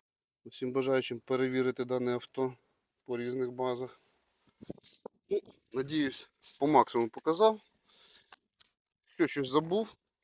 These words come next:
а вас воно цікавить, ви до нас телефонуйте, зв'язуйтесь, надамо вам усю потрібну інформацію. Усім дякую за перегляд та до зустрічі. Так, ну як обіцяв, прохід з товщиноміром фарби.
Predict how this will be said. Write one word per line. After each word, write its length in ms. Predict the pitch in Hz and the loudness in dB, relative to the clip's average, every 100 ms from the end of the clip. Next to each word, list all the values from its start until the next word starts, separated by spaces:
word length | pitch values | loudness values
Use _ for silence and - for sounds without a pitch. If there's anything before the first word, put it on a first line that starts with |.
| - | -2
а 120 | 123 | 4
вас 240 | 131 - | 4 4
воно 160 | 117 117 | 0 -4
цікавить, 520 | - 175 180 156 - | -2 0 2 2 -2
ви 180 | 120 123 | -4 -4
до 140 | 113 | -2
нас 180 | 110 - | -4 -4
телефонуйте, 720 | 135 139 147 185 196 185 127 | -2 0 2 2 2 2 -2
зв'язуйтесь, 640 | 120 165 175 160 - 135 123 | 2 6 6 4 -2 -6 -6
надамо 360 | 123 143 147 | -4 -2 0
вам 180 | 127 117 - | -2 -4 -2
усю 260 | 139 - | 2 2
потрібну 480 | - 123 117 110 113 | 0 -12 -14 -10 -8
інформацію. 640 | 101 135 165 185 - 170 160 - - - _ - _ _ _ | -8 -6 -2 0 0 -2 -6 -10 -20 -20 _ -20 _ _ _
Усім 440 | - 156 - 147 104 - | 0 4 6 4 0 -4
дякую 440 | 123 143 - 113 | 4 6 6 0
за 100 | 113 | -2
перегляд 440 | 120 175 196 139 - | 2 4 4 2 -6
та 160 | - 165 | 0 2
до 300 | 123 117 131 | 2 0 0
зустрічі. 720 | 113 127 123 - 123 - 123 - _ _ _ _ _ _ _ _ _ _ _ | 0 -2 -4 -6 0 0 0 -6 _ _ _ _ _ _ _ _ _ _ _
Так, 180 | - 110 120 | -8 -6 2
ну 100 | 135 | 4
як 180 | 127 | 4
обіцяв, 520 | 120 120 120 143 147 - | 2 0 4 6 6 0
прохід 440 | - 113 - 131 | -8 -6 -2 2
з 80 | - | 2
товщиноміром 600 | - - 113 110 110 98 | 2 0 2 4 2 0
фарби. 420 | - 95 95 92 | 0 0 0 -6